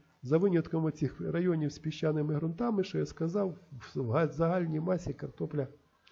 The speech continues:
краще буде рости таки в, е, в степу. Краще буде рости в Поліссі, а в степу оці всі піща-, райони пі-, пі-, піщаних ґрунтів, і вони не такі,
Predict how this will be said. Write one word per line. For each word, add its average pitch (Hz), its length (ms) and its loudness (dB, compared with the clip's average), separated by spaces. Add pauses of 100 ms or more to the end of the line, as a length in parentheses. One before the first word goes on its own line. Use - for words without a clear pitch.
(520)
краще 165 360 0
буде 139 280 2
рости 139 300 0
таки 135 280 -4
в, 147 280 -6
е, 143 140 -2
в 117 80 -10
степу. 107 400 2 (320)
Краще 156 520 4
буде 143 300 2
рости 147 260 0
в 139 40 2
Поліссі, 185 400 2
а 143 40 6
в - 40 -2
степу 170 300 -2
оці 196 240 2
всі 175 200 -6
піща-, 151 440 -2
райони 160 340 2
пі-, 147 180 -6
пі-, 143 240 -6
піщаних 143 540 -2
ґрунтів, 151 420 0
і 151 40 -2
вони 151 200 -2
не 143 120 0
такі, 151 240 -4